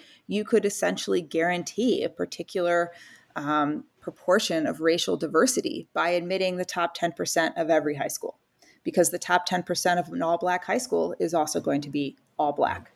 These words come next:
And this was a way to bring in more racial minorities, uh, to t-, Texas universities, specifically the University of Texas at Austin, the most selective university in Texas, but doing so in a race-neutral means, right? This admissions advantage to the top ten percent was being offered to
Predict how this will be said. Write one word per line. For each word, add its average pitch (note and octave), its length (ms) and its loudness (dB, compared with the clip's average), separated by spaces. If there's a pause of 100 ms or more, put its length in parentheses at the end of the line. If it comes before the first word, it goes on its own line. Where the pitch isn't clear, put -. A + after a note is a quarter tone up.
(400)
And F#3+ 160 2
this F#3 160 2
was F3+ 120 0
a F#3+ 60 0
way E3+ 420 2
to E3 240 0
bring F#3+ 340 0
in F#3 120 0
more E3+ 300 2
racial D#3+ 380 0 (160)
minorities, F3+ 640 0 (440)
uh, D3 260 2
to F3 260 2
t-, - 140 -6 (180)
Texas - 380 -2
universities, F#3 500 2
specifically D#3+ 920 -2
the E3 80 0
University D#3+ 420 2
of - 80 -6
Texas - 380 -4
at - 120 2
Austin, D3+ 460 2
the D3+ 60 0
most D3+ 340 0
selective D#3+ 600 -2 (360)
university - 440 -2
in - 80 -2
Texas, A3+ 340 0 (320)
but A#3 160 6
doing A#3+ 220 2
so A#3 240 2
in A3 80 2
a A3 40 -2
race-neutral A3 560 0
means, A3 420 0
right? F#3 280 0
This F#3 160 -4
admissions F3 400 0
advantage E3 520 2
to F3 100 -4
the E3 80 0
top D#3 260 2
ten - 160 -8
percent A#3 340 0
was G#3+ 160 -2
being G#3+ 200 0
offered G3+ 300 0
to G#3 160 0